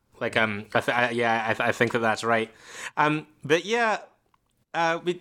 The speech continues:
like, we do, we do kinda see the unnameable here as it kind of, like, attacks, uh, Howard and Tanya, uh, like, while Carter's outside kinda trying to do this kinda tree magic.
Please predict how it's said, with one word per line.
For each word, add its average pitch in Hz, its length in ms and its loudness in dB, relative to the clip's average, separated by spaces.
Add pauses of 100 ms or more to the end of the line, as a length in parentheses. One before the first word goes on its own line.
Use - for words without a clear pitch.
(120)
like, 160 100 0
we 160 100 0
do, 202 140 -2
we 180 140 2
do 233 100 -4
kinda 180 220 2
see 156 300 0
the 147 120 2
unnameable 131 600 2
here 113 480 0
as 113 200 0
it 120 240 0
kind 120 160 2
of, 107 80 -4
like, 107 340 0
attacks, 120 540 0 (100)
uh, 113 420 0 (180)
Howard 120 320 2
and 107 120 -14
Tanya, 110 460 2 (540)
uh, 110 180 2
like, 110 300 -6
while 120 340 2 (320)
Carter's 117 340 2
outside 113 460 0
kinda 113 180 0
trying 113 280 2
to 113 100 -14
do 117 220 2
this 110 120 0
kinda 110 200 2
tree 131 240 -2
magic. 107 380 0